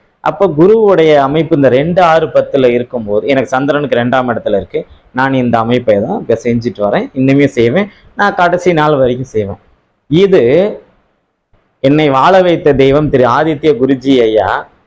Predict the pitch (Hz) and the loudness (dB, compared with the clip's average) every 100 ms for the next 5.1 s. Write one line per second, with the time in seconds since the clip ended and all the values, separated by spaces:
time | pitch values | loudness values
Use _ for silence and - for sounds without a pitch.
0 | _ _ _ _ _ 160 160 143 113 - | _ _ _ _ _ -4 0 0 -2 -10
1 | _ _ - - - 156 147 151 196 208 | _ _ -20 -10 -2 0 2 2 2 2
2 | 190 202 185 180 175 175 - _ 202 214 | 2 2 4 2 2 -2 -14 _ 0 2
3 | 214 170 165 165 175 - 165 180 160 165 | 2 4 4 4 0 0 2 2 4 2
4 | 160 143 139 113 - 127 139 147 143 135 | 2 2 0 0 -2 0 0 0 2 2